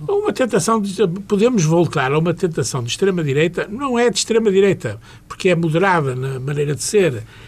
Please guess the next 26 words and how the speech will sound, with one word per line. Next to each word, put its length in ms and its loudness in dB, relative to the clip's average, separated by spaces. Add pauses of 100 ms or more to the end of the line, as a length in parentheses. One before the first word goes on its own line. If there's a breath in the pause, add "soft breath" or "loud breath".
(120)
é 140 0
realmente 380 0
regressar 420 0
ao 100 4
passado. 600 -4 (520 loud breath)
É 100 -6
que 120 -10
nós 200 0
temos 260 0
esse 140 2
problema. 640 -2 (340 loud breath)
Nós 240 0
temos, 500 0
estamos 460 -2
a 60 2
viver, 320 0
esta 240 -2
crise 580 0 (340 loud breath)
era 180 -2
uma 160 2
crise 420 0 (320)
repetidamente 1000 -2
vivida 480 0
na 100 0
Primeira 320 -4
República 880 -6